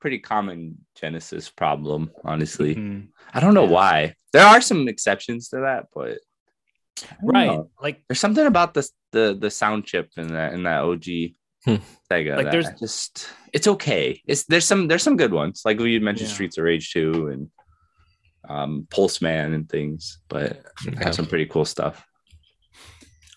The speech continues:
Speaker 3: But it's like the
Speaker 2: 'Cause
Speaker 3: music is good, but not the actual,
Speaker 2: Yeah.
Speaker 3: like, yeah,
Speaker 2: Like the actual
Speaker 3: production of
Speaker 2: sound.
Speaker 3: it. Yeah.
Speaker 1: Mm-hmm.
Speaker 2: I've, 'cause I, n-, that you men-, now that you mention it, I have that same feeling towards,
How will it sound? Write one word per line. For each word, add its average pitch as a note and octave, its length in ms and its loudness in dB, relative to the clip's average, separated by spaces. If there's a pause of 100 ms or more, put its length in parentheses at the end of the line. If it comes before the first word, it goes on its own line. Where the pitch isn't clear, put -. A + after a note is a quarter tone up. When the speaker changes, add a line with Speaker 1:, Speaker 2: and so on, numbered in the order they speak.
Speaker 3:
But G#2 100 -2
it's - 100 -4
like C3 160 2
the F#2+ 60 0
Speaker 2:
'Cause F#2 40 0
Speaker 3:
music G2+ 400 4
is F2+ 160 0
good, - 320 -8
but - 140 -6
not F2 180 -4
the - 160 -4
actual, - 680 -4
Speaker 2:
Yeah. B2+ 320 -6
Speaker 3:
like, F#2+ 240 -2 (760)
yeah, G2+ 140 0
Speaker 2:
Like - 80 -6
the - 80 -12
actual - 0 -
Speaker 3:
production - 500 -2
of G2 120 -2
Speaker 2:
sound. G2 120 0
Speaker 3:
it. F#2+ 80 -4 (560)
Yeah. - 80 -8
Speaker 1:
Mm-hmm. C#2+ 420 -10 (280)
Speaker 2:
I've, C#3+ 320 -6
'cause C#3+ 140 -4
I, D3+ 100 0
n-, C#3+ 420 -6
that C#3+ 200 -6
you C3+ 60 -2
men-, C#3 160 -2
now C#3+ 120 -2
that D#3+ 160 -8
you A#2+ 60 -6
mention A2+ 340 -8
it, G2 120 -12
I G2+ 120 -18
have A#2 260 -10
that A#2 200 -10
same G#2+ 500 -12 (640)
feeling A2+ 360 -10
towards, G2 520 -12